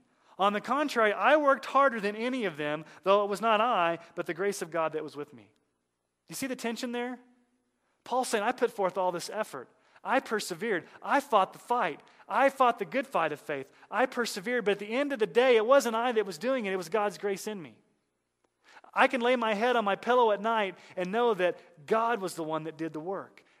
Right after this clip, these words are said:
God was the one that produced the gra-, the, the, the, the, the fruit. And when Paul, at the end of, like, Second Timothy, when he's dying, he says, "I'm being poured out like a drink offering,"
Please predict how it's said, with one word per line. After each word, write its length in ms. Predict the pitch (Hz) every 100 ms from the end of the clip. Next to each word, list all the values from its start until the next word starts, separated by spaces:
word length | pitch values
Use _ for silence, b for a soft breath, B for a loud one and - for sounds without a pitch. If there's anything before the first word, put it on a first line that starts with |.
| _
God 300 | 139 220 240
was 160 | 220 170
the 60 |
one 180 | 175 170
that 120 | 160
produced 440 | 156 151 175 180 -
the 60 |
gra-, 340 | 151 175 196 151
the, 220 | 160 165 160 151
the, 80 |
the, 200 | 156 165 170
the, 160 | 151 151
the 120 | 147
fruit. 600 | - 233 247 143 - - _ b b b b
And 120 | 180
when 100 | 196
Paul, 440 | - 240 262 247 B -
at 120 | 196
the 120 | 202
end 140 | 214 208
of, 120 | 170
like, 160 | 180
Second 280 | - 214 196
Timothy, 380 | - 220 220 196
when 120 | 180
he's 140 | 175 156
dying, 300 | 185 202 202
he 80 |
says, 200 | 180 185
"I'm 100 | 175
being 160 | 180 175
poured 200 | - 190
out 120 | 185
like 140 | 170 160
a 40 |
drink 260 | 151 220 196
offering," 340 | 156 160 160